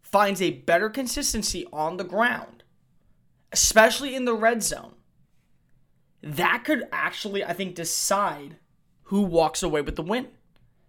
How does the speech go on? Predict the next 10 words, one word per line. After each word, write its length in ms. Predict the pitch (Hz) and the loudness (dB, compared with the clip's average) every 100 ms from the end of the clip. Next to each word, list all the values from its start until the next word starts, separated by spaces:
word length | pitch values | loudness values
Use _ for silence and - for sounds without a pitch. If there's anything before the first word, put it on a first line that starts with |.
| _ _ _ _ _ | _ _ _ _ _
Because 280 | - 196 190 | 2 4 2
in 220 | - 277 | 0 0
the 200 | 277 220 | 2 4
end, 440 | 285 277 165 165 170 _ _ _ _ _ _ _ _ _ _ _ _ _ _ _ - | 4 4 0 -8 -12 _ _ _ _ _ _ _ _ _ _ _ _ _ _ _ 0
that's 320 | 196 254 - | 4 4 2
what's 200 | 339 - | -4 -4
keeping 460 | - 285 269 254 202 | -2 -2 0 0 0
the 60 | |
clock 400 | - 214 196 - | -2 0 0 -2
rolling, 600 | 143 170 165 - - - | -6 -4 -4 -10 -20 -20